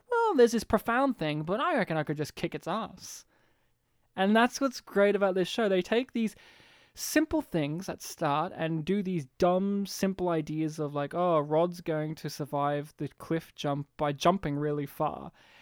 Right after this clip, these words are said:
And then they slowly crank it up to something more serious or something a little bit weirder, like reality T V.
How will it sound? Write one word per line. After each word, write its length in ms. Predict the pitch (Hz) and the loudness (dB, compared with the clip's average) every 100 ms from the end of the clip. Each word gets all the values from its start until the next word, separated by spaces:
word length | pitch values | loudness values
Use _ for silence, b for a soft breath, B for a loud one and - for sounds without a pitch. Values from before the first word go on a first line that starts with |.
| B | B
And 140 | 202 240 | 4 6
then 140 | 285 | 6
they 100 | 349 | 2
slowly 720 | 311 - 202 208 214 233 233 | -2 -6 -4 0 2 2 0
crank 480 | 233 - 202 208 - | -4 -6 -6 -6 -6
it 140 | 254 | -4
up 280 | 175 156 180 - | -2 -4 -8 -10
to 180 | 196 | -8
something 440 | 180 - 185 185 180 | -6 -4 -4 0 0
more 160 | 180 170 | 0 -2
serious 760 | - 269 262 160 147 - - | -4 -2 0 0 -2 -6 -8
or 140 | 170 | -6
something 340 | - 247 247 220 | -2 -2 0 0
a 60 | |
little 180 | 214 233 | 2 2
bit 160 | 208 185 | 2 0
weirder, 380 | 190 240 190 151 | 0 0 0 0
like 200 | 151 156 | -2 -4
reality 440 | 151 151 160 175 | -2 -2 -2 -6
T 240 | - 202 | -8 -8
V. 360 | 208 262 196 | -6 -8 -10